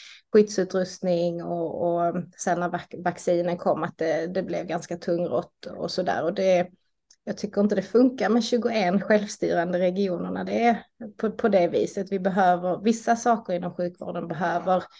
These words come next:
eh, styras mer på, på statlig, statlig nivå för att det ska fungera. Eh, och där är Danmark ett, ett bra exempel,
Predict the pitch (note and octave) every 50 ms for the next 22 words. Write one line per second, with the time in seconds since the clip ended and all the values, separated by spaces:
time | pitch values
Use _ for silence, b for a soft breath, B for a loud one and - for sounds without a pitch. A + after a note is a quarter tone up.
0 | B B B B B B B _ _ _ - F3+ F3+ E3+ E3+ E3+ C#3+ B2 F3 F#3
1 | - - _ _ _ _ - - - G#3 G3 F#3 F3 D#3 E3+ - - G3+ F3+ F3
2 | E3+ - A2 F3+ - - - - F3+ E3+ D3 D#3+ E3 - - F3+ - - F#3+ E3+
3 | E3 - - - - C#3 C#3+ - - - A2 A#2+ - - _ _ _ _ _ _
4 | _ _ _ _ _ _ _ _ - - - - F3 E3+ F3 - - D#3+ G3 F#3+
5 | F#3 F3 - F3+ - G3+ D3+ E3 - - - - - - D3 F#3 F#3 F3+ - F#3+
6 | F3 E3+ F3+ - G2+ G#2 C#3 F#3 F#3 _ _ _ _ _ _ _ _ _ _ _
7 | _ _ _ _ _ _ _ _ _ _ _ _ _ B B B B B B B
8 | B - G#3 G3+ F#3+ F#3 D#3 F#3+ F#3+ F#3+ F3 F3 F3 F3+ F3 - - G#3 G3+ G#3
9 | F#3 F3 F#3+ F3+ - C#3+ C#3 - - - F#3 - _ - - F#3 G3+ - - F3+
10 | - C3 F#3 - - F#3+ F3 F3+ - - - G#3+